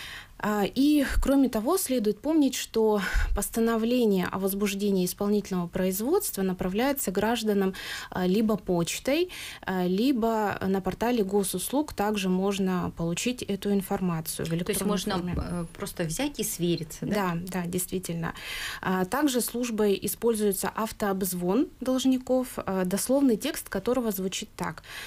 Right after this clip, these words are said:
Speaker 1: «Судебные приставы информируют вас о том, что вы являетесь должником.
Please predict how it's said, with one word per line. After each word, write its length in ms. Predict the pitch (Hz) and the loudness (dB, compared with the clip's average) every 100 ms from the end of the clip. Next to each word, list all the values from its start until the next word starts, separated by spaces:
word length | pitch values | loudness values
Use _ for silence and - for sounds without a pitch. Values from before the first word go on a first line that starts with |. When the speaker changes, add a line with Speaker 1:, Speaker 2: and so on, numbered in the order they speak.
| - | -12
Speaker 1:
«Судебные 520 | - 233 233 254 226 | -2 0 2 2 2
приставы 500 | 208 226 220 - 190 | 2 0 0 0 2
информируют 680 | 196 190 214 220 233 196 185 | 2 2 0 2 2 2 0
вас 200 | 190 190 | -2 -2
о 60 | 208 | -2
том, 180 | 208 | -2
что 200 | 196 - | -2 -2
вы 100 | 185 | 2
являетесь 540 | 202 190 185 175 185 180 | 2 4 4 2 0 0
должником. 800 | 190 226 226 226 - 180 208 | 0 2 2 0 -2 -2 -2